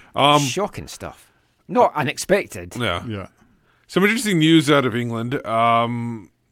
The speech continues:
Speaker 1: uh, you, you guys don't
Speaker 2: Brexit.
Speaker 1: uh, there, there's a, uh, <laughs>
Speaker 2: That's
Speaker 1: there's a
Speaker 2: us for the next five hours. <laughs>
Speaker 1: Yeah. Um,
Speaker 3: What happened there?
Speaker 2: Oh.
Speaker 3: <laughs> Sorry. Okay, sorry. Go ahead. Sorry.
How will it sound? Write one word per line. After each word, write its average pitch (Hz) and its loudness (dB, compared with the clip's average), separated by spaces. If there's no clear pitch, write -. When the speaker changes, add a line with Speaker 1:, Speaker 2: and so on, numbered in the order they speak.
Speaker 1:
uh, 127 -8
you, 147 2
you 160 -6
guys 180 4
don't 139 2
Speaker 2:
Brexit. - -4
Speaker 1:
uh, 131 -6
there, 143 2
there's 151 4
a, 143 2
uh, 110 4
<laughs> 110 -8
Speaker 2:
That's 247 -12
Speaker 1:
there's 147 2
a 175 4
Speaker 2:
us - -2
for 165 -6
the 160 0
next - -4
five 160 2
hours. 165 0
<laughs> - -20
Speaker 1:
Yeah. 104 -6
Um, 151 6
Speaker 3:
What 156 -2
happened 143 -2
there? 92 -8
Speaker 2:
Oh. 139 -4
Speaker 3:
<laughs> 110 -16
Sorry. - -6
Okay, 127 -6
sorry. 165 -2
Go 143 -4
ahead. - -8
Sorry. - -14